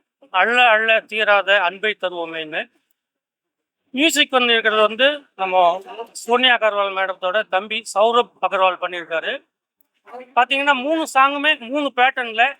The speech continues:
ஒவ்வொரு வெரைட்டியா ரொம்ப அருமையா முதல் படத்திலேயே தன்னுடைய முழு திறமையும் காட்டியிருப்பாரு.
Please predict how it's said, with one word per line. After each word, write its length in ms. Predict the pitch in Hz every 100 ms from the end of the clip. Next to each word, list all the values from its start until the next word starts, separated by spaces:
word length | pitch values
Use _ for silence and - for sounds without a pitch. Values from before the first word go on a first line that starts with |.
| _ _
ஒவ்வொரு 340 | - 240 269 262
வெரைட்டியா 520 | 233 254 254 240 262
ரொம்ப 360 | 220 226 247 226
அருமையா 400 | 233 240 254 233
முதல் 320 | 208 254 285
படத்திலேயே 440 | 247 240 240 254 262
தன்னுடைய 460 | 226 220 208 196
முழு 260 | 190 220 247
திறமையும் 560 | 226 220 220 220 190 170
காட்டியிருப்பாரு. 580 | 185 180 156 165 208